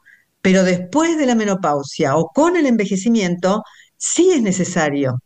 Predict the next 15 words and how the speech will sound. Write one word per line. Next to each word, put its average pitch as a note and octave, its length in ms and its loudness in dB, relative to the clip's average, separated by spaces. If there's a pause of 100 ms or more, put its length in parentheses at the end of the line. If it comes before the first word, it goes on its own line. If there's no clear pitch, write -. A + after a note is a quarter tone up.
(160)
más F3 260 2
aporte F3 380 -2
de D#3+ 140 0
calcio, C3 560 -6 (400)
¿eh? G3 380 0 (120)
Eh, D3+ 300 0
como D#3 200 -2
fue A3 200 2
importante A#3 540 0
en G#3+ 80 -2
el G#3 80 -4
crecimiento, A3+ 580 0
también G3+ 320 0
es F#3+ 160 -4
importante G#3 920 0